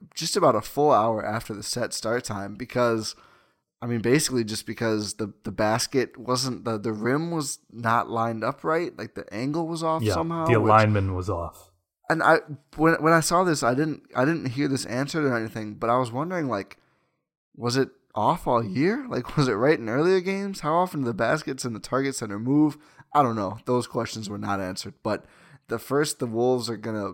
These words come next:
Speaker 1: take that basket away and bring in a new basket. They bring in the new basket. The new basket just, like, doesn't work.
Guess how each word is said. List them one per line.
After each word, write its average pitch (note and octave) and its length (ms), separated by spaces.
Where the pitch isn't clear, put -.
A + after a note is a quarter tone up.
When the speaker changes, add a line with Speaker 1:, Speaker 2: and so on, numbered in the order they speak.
Speaker 1:
take C#3 220
that A#2+ 200
basket A#2+ 360
away A#2 260
and B2 100
bring A#2+ 140
in A2+ 80
a G#2 80
new A#2 220
basket. A#2+ 560
They - 80
bring C3 240
in C#3+ 80
the A#2+ 80
new A#2+ 180
basket. B2 440
The A2+ 80
new B2+ 160
basket C#3+ 420
just, - 320
like, G#2+ 180
doesn't A#2 380
work. G#2+ 480